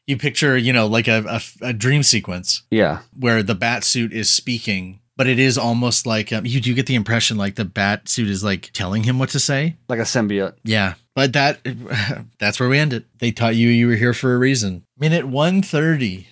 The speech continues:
Speaker 1: Uh, do you have anything else to say? <laughs>
Speaker 2: <laughs> No, I think we've got, we, we've got a lot in there. I'm excited to, uh, some of this will carry forward into the next minutes, but also, like we said, there's, there's some stuff coming up in the next minutes that's a little bit change of pace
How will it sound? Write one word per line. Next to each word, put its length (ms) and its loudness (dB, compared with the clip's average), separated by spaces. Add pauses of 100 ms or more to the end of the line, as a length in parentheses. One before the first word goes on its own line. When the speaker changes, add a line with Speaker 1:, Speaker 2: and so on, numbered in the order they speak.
(120)
Speaker 1:
Uh, 500 0
do 200 -4
you 60 4
have 100 2
anything 400 4
else 200 2
to 100 -2
say? 480 -2
<laughs> 60 -10 (680)
Speaker 2:
<laughs> 640 -4
No, 340 4
I 140 4
think 300 0
we've 220 -2
got, 420 2 (320)
we, 180 -6
we've 160 -6
got 220 2
a 40 2
lot 200 2
in 140 0
there. 160 0
I'm 120 -2
excited 580 0
to, 340 -4
uh, 140 0 (340)
some 160 0
of 100 4
this 180 0
will 100 -2
carry 300 2
forward 280 2
into 120 -2
the 80 -2
next 240 -2
minutes, 320 0
but 140 0
also, 680 0
like 400 -8
we 80 -6
said, 240 -2
there's, 280 -2
there's 260 0
some 140 -2
stuff 280 0
coming 240 0
up 80 -2
in 60 -10
the 60 0
next 240 -2
minutes 260 -2
that's 180 -4
a 60 -2
little 220 4
bit 120 0
change 300 0
of 80 -12
pace 460 0